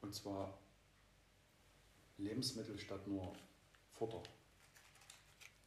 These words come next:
Habe ich meine Pausen eingehalten? Habe ich den Rhythmus meines Nervensystems eingehalten und damit auch Pausen gesetzt, bewusst und aktiv?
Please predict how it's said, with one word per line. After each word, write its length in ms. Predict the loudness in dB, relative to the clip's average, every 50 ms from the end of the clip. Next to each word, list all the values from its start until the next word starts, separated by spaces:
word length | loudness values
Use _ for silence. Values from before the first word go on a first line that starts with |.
| -2 4 6 6 6 6 0 -2 -14 -18 -18 -20 -20 -18 -16 -16 -16 -16 -18 -18 -18 -18 -18 -18 -20 -20 -20 -20 -20 -16 -8 -4
Habe 140 | 0 0 0
ich 120 | 2 2
meine 160 | 2 2 2 2
Pausen 440 | 2 2 2 2 2 2 2 2
eingehalten? 640 | 4 4 4 4 4 2 2 2 0 0 0 0 0 0
Habe 100 | 0 0
ich 100 | 0 2
den 160 | 2 2 2
Rhythmus 960 | 2 2 4 4 4 2 4 2 4 4 4 4 2 2 0 0 -2 -4 -6 -10 -16 -16 -8 -4
meines 300 | -2 0 0 0 2 2
Nervensystems 960 | 4 4 4 2 0 -2 0 -2 -2 -2 2 2 4 4 4 2 -2 -4 -4 -2
eingehalten 720 | -2 0 0 0 0 0 0 0 -2 -2 -4 -6 -8 -10 -14 -16 -20 -20 -20 -20 -20 -20 -18 -10 -6
und 100 | -2 0
damit 280 | 2 4 4 2 0
auch 180 | 0 -4 -6 -6
Pausen 400 | 0 4 4 6 6 6 4 2
gesetzt, 500 | 2 2 2 2 2 0 -4 -8 -8 -4
bewusst 460 | -2 0 4 4 4 4 2 -4 -6 -8 -6
und 140 | -6 -6 -6
aktiv? 380 | -6 -8 -6 -4 -2 -2 -2